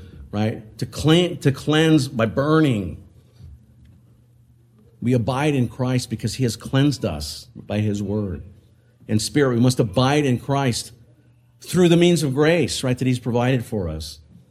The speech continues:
right, by the Spirit, right? You want to kill sin in your lives? You want to grow in holiness? Draw close unto the Lord. Be deep in his word. Be deep in prayer.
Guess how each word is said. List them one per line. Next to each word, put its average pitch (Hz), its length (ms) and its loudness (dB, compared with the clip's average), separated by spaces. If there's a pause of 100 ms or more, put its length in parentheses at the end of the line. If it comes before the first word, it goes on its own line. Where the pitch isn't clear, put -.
(280)
right, 98 280 -8
by 139 200 4
the 139 120 2
Spirit, 127 540 -2
right? 110 100 -4
You 131 120 0
want 185 140 -2
to - 60 -12
kill 185 360 -2
sin 156 340 -2
in 151 100 2
your 143 120 -2
lives? 135 580 -2 (840)
You 135 80 0
want 147 140 4
to 156 60 0
grow 143 400 6
in 151 100 2
holiness? 143 720 -2 (640)
Draw 135 300 2
close 151 400 2
unto 139 280 0
the 127 120 0
Lord. 123 340 -4 (960)
Be 147 140 4
deep 165 340 4
in 156 80 2
his 147 220 4
word. 131 260 2
Be 135 120 0
deep 135 360 0
in 131 160 0
prayer. 143 640 2